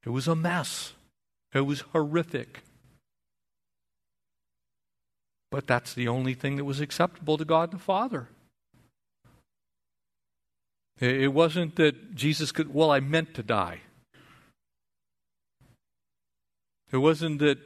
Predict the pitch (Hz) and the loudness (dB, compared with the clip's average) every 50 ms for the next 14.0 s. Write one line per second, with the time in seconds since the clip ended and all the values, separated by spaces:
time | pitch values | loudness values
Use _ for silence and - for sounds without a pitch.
0 | - - - - - - - _ _ _ _ - 139 139 139 147 151 143 127 - | -20 -20 -20 -20 -20 -20 -20 _ _ _ _ -2 0 4 6 6 4 4 2 0
1 | 147 151 139 131 135 120 - 151 143 127 135 147 147 143 135 - - - - _ | -4 -4 -2 -4 -6 -2 2 2 2 4 6 4 4 4 4 -2 -18 -20 -20 _
2 | - - 170 175 180 170 165 160 156 147 143 139 143 151 165 170 175 170 151 123 | -2 2 4 4 4 4 4 4 4 4 2 2 4 6 6 8 8 6 4 2
3 | 101 95 95 92 - - - - - _ _ _ _ _ _ _ _ _ _ _ | -2 -6 -12 -16 -18 -18 -20 -20 -20 _ _ _ _ _ _ _ _ _ _ _
4 | _ _ _ _ _ _ - - 123 123 123 123 123 127 131 127 139 135 139 123 | _ _ _ _ _ _ -2 0 0 0 0 0 0 0 0 2 2 2 2 0
5 | - - - 135 131 131 139 143 151 147 143 139 123 123 117 143 139 123 107 101 | -2 -2 2 2 2 4 4 4 4 4 2 0 -2 0 2 4 4 4 2 0
6 | 95 92 - - - - _ _ _ _ _ _ _ _ _ _ _ _ _ _ | -4 -10 -16 -20 -20 -20 _ _ _ _ _ _ _ _ _ _ _ _ _ _
7 | _ _ _ _ _ _ _ _ _ _ _ - 123 127 123 - 151 139 135 151 | _ _ _ _ _ _ _ _ _ _ _ -4 -4 -2 2 2 2 4 4 4
8 | 175 175 190 208 190 175 170 180 185 175 - 165 139 127 117 120 - 147 131 117 | 2 4 4 4 4 4 4 2 0 2 4 4 4 4 2 -2 -2 -2 -2 0
9 | 110 156 214 262 277 269 214 233 196 165 - 175 190 196 180 - 165 139 120 117 | 2 4 6 6 6 4 4 2 2 2 4 4 4 4 4 2 -2 -2 0 0
10 | 120 117 117 110 - 127 117 113 120 120 117 - - - - - - - - 131 | 0 0 0 -2 0 0 2 2 2 0 -2 -6 -16 -20 -20 -20 -14 -4 0 2
11 | 131 135 147 160 160 147 127 170 170 165 147 151 - - - 180 196 185 185 - | 2 4 4 2 2 2 2 0 0 0 0 -2 0 4 6 6 6 6 4 0
12 | 196 185 175 - 185 175 156 160 165 160 156 - 156 165 165 156 156 156 151 156 | 0 -2 -2 0 -2 0 2 2 2 2 0 0 0 0 4 4 4 4 4 4
13 | 165 160 151 139 131 120 113 123 123 120 120 135 131 120 117 104 98 92 - | 4 4 4 2 0 0 0 0 0 2 2 2 2 4 2 0 -2 -6 -12